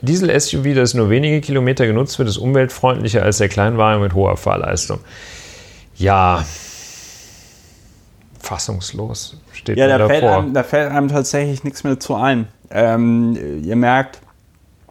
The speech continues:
Speaker 2: heute machen wir nicht so strikt die Trennung zwischen,
Speaker 1: <laughs>
Speaker 2: ähm, Bewertung und, und, und, und Fakten und Bewertung. Wir,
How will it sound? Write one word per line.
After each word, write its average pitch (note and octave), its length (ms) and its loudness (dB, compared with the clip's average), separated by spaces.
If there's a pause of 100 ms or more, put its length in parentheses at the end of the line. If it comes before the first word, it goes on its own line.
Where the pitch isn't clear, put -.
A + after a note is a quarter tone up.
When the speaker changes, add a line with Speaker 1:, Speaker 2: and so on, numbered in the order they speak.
(240)
Speaker 2:
heute B2 280 2
machen C#3 260 4
wir A#2+ 120 2
nicht C3 180 2
so B2+ 160 0
strikt - 480 -4
die B2 100 -6
Trennung C3+ 420 0
zwischen, A#2+ 680 -2 (140)
Speaker 1:
<laughs> - 160 -18
Speaker 2:
ähm, G#2+ 840 4
Bewertung B2 720 2
und, A2 480 -2
und, A2 300 -6
und, G#2+ 180 -4
und G#2+ 120 -6
Fakten - 340 -2
und A2+ 120 -2
Bewertung. A#2+ 580 2
Wir, A2+ 260 0